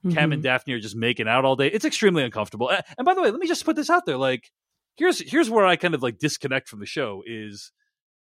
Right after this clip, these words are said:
Speaker 1: uh, I would not be hanging out with these people anymore. Like, if they, you
Speaker 2: I
Speaker 1: know what I'm saying?
Speaker 2: agree.
Speaker 1: Like, I, I would have figured out a way to be, "Hey, vacation's over. We're done." Or,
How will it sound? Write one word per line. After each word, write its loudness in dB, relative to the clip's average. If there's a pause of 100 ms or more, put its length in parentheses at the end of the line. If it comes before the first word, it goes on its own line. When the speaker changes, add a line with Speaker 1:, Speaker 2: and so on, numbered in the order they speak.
(260)
Speaker 1:
uh, 4
I 4
would 0
not -4
be 0
hanging -4
out -2
with -16
these -14
people -14
anymore. -20
Like, 2
if 0
they, 6
you -2 (260)
Speaker 2:
I 0
Speaker 1:
know 4
what 6
I'm 4
saying? 2
Speaker 2:
agree. 2
Speaker 1:
Like, 0
I, 2 (140)
I 6
would 4
have 0
figured 0
out 4
a 4
way 4
to 2
be, 2
"Hey, 4
vacation's -4
over. 6
We're 2
done." 2
Or, 6